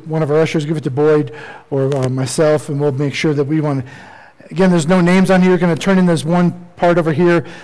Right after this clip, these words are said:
says, "This is, Pastor, this is what we think God wants us to give this next year toward our missions program here in Mountain States." Uh, whether we're giving to overseas missions or to local missions, we would like to know what we can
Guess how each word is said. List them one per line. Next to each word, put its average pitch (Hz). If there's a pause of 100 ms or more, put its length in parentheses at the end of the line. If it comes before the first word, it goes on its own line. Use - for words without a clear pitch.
says, 151
"This 190
is, 175
Pastor, 180
this 175
is 175
what 160
we 196
think 185
God 175
wants 165
us 170
to 160
give 147 (380)
this 175
next 175
year 156 (520)
toward 156
our 151
missions 147
program 143
here 147
in 135
Mountain 135
States." 131 (420)
Uh, 135
whether 143
we're 143
giving 143
to 156
overseas 131
missions 165
or 151
to 151
local 160
missions, 151 (960)
we 175
would 170
like 165
to 165
know 160
what 151
we 151
can 143